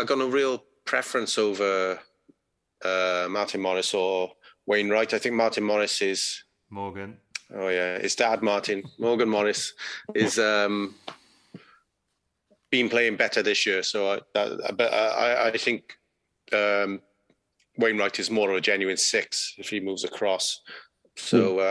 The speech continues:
Speaker 1: I'll, I'll go. I'll go with what, what either, whatever you two just, uh, decide.
Speaker 2: Um,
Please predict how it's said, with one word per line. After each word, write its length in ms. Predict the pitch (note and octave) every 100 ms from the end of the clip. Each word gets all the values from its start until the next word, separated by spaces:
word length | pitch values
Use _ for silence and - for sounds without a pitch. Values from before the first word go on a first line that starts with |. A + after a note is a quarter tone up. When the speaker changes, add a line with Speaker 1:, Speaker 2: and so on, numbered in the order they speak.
| -
Speaker 1:
I'll, 160 | A2+ G#2+
I'll 60 | G#2+
go. 280 | G#2 F#2+ -
I'll 160 | G#2+
go 140 | G#2+ G2+
with 280 | G2+ F2
what, 380 | G#2 G2+ G2 -
what 160 | G2+ G2 G2
either, 280 | F#2 F#2 F#2+
whatever 440 | G2+ G2+ G#2 G2
you 180 | F#2+ G2
two 260 | - F#2
just, 260 | E2 G2 -
uh, 240 | G2 G2 - -
decide. 460 | - F#2+ G2 F#2 - - - - _ - - - _ _ _ _ _ -
Speaker 2:
Um, 460 | B2 B2 B2 B2